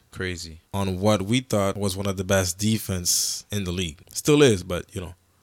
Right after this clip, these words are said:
Speaker 1: I mean, I, I think this is the Cowboys' new identity. They wanna be a passing offense, and that's how they executed, you know what I'm saying? Like, the last five games of Dak Prescott's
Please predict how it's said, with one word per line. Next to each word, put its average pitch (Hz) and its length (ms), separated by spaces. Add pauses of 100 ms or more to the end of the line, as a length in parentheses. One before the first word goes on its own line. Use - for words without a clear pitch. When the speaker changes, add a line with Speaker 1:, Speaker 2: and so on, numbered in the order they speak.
(120)
Speaker 1:
I 104 80
mean, 104 260
I, 104 300
I 127 80
think 160 220
this 147 220
is 120 120
the 101 80
Cowboys' 95 720
new 95 180
identity. 87 800
They 87 140
wanna 90 300
be 85 240
a 82 80 (200)
passing 92 400
offense, 87 640
and 92 140
that's 95 220
how 95 180
they 92 180
executed, 87 800
you 82 100
know 82 140
what 85 60
I'm 80 120
saying? 90 400
Like, 92 280
the 85 120
last 113 420
five 101 360
games 92 380
of 82 200
Dak 87 280
Prescott's 85 720